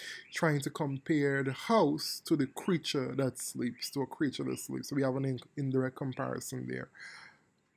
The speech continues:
"Is the constant image of your face," brilliant poem. Uh, personification is brought out. We're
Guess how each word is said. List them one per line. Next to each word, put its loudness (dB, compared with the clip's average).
"Is 8
the 2
constant 2
image 8
of 6
your 8
face," 4
brilliant 6
poem. 0
Uh, 2
personification 4
is 2
brought 4
out. 0
We're 4